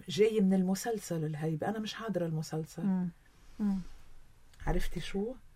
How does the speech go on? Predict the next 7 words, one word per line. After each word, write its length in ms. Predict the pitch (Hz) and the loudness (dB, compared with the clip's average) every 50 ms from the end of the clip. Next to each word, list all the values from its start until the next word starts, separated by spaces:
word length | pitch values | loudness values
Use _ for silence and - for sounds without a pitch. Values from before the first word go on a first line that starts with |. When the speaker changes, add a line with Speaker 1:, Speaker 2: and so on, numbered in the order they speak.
| - | -4
Speaker 2:
إيه. 280 | 208 202 190 190 180 170 - - - - - - - | -2 0 0 -2 -4 -6 -10 -16 -14 -12 -12 -10 -10
Speaker 1:
آه، 800 | - - - 180 175 170 165 165 165 160 160 156 156 151 143 135 139 139 - - - - - - - - - - - - - - - - - - - - - - - - - - - - - - - - - - - - - - - - | -10 -8 -4 -2 0 0 0 0 0 0 0 0 0 -2 -2 -4 -8 -10 -14 -20 -20 -20 -20 -20 -20 -18 -18 -18 -20 -20 -20 -20 -20 -20 -20 -20 -20 -18 -16 -16 -16 -14 -14 -16 -16 -16 -16 -18 -20 -20 -20 -20 -20 -20 -20 -20 -12 -6
Speaker 2:
خلص. 400 | - 339 320 254 180 165 - - - | -2 0 2 2 0 0 -2 -6 -10
Speaker 1:
سوري، 400 | 156 - - 294 302 277 240 196 | -6 -2 0 2 2 4 4 2
يعني، 240 | 160 131 139 156 254 | 2 2 2 6 6
Speaker 2:
إيه، 80 | 254 | 8
Speaker 1:
أنا، 280 | 240 208 - - - | 8 6 4 0 -4